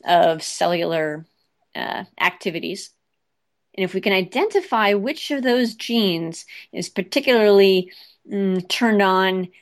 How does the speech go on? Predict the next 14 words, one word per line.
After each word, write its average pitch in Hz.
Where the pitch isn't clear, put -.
or 170
made, 185
uh, 165
more 190
active 175
in 175
microgravity, 170
that's 330
the 262
knowledge 202
that -
we're 180
taking 175
back 160